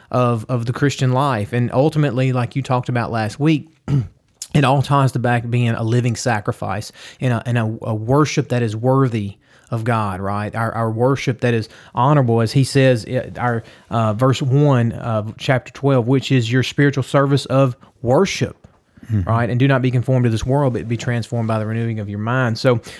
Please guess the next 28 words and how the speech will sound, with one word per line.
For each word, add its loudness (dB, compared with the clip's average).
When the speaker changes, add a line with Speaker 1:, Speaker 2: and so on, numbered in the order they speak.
Speaker 1:
uh, 2
that 2
which 0
is 0
good 4
and -4
acceptable -2
and -4
perfect. -2
So 0
these 2
things 2
just 0
fall 2
up 0
under 4
that, 0
what 2
it -2
looks -4
like. -4
And -6
we're 4
just 4
picking 0
'em 2
off. 0
And, -2